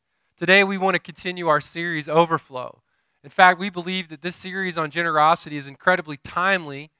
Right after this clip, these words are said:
given the situation that we find, uh, ourselves in, in our country, uh, currently. It might sound strange, but we want to continue to grow in generosity, even with the uncertainty of the times,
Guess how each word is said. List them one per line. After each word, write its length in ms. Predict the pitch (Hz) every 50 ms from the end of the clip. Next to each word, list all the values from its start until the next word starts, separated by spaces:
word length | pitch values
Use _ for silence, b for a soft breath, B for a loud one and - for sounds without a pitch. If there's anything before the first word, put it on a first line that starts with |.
| _ _ _ _ _ _ _ 135
given 180 | 165 175 180
the 80 | 180 165
situation 680 | - - 196 - - 185 170 175 190 196 - - 165
that 60 | 156 151
we 120 | 160 160
find, 400 | - - 165 165 165 165 165 156 - _ -
uh, 160 | 143 147 143 113
ourselves 560 | 143 151 147 - - 208 214 226 208 160 151
in, 160 | 156 151 151
in 80 | 156 151
our 120 | 147 151
country, 580 | - - - 190 196 190 - - 156 147 143 135 _ _ _ _ _ _ -
uh, 160 | 147 147 143
currently. 640 | - - - 190 196 190 180 123 120 - _ _ _ _ _ _ _ _ _ _ _ _
It 80 | - 190
might 200 | 196 208 208 196
sound 240 | - 214 185 180 170
strange, 500 | - - - 190 190 202 202 196 165 156
but 80 | 165
we 160 | 165 175 190
want 160 | 202 202 196 185
to 40 |
continue 420 | 170 - 170 - - 190 185 185 175
to 80 | 165
grow 340 | 143 131 135 156 165 175 180
in 80 | 170 165
generosity, 800 | 156 160 156 151 151 151 160 170 170 - - 147 147 151 160 180
even 180 | 196 214 214
with 140 | 196 190 185
the 120 | _ 175 170
uncertainty 540 | 170 160 - - - 175 170 160 165 151
of 100 | 156 135
the 60 | 139 139
times, 540 | _ - 151 143 135 127 120 _ _ _